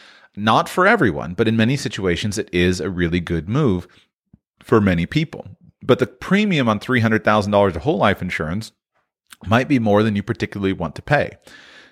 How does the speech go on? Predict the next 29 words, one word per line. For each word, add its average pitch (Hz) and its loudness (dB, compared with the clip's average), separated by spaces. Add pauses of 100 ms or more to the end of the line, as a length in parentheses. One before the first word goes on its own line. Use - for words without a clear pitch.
And 120 -2
so 117 4 (720)
I, 113 2
uh, 117 2
if 107 -2
I 104 2
come 151 0
to 160 -2
you 131 2
with 98 2
a 98 -4
three 113 0
hundred 95 0
thousand 90 0
dollar 87 -2
whole 127 2
life 110 0 (100)
proposal, 147 -2 (580)
that 127 0
would 139 -2
probably 101 0
be, 87 -2 (100)
that 101 2
would 104 -2
be 90 0
one 92 0
option. 117 -2 (440)
Um, 98 -2
but - 0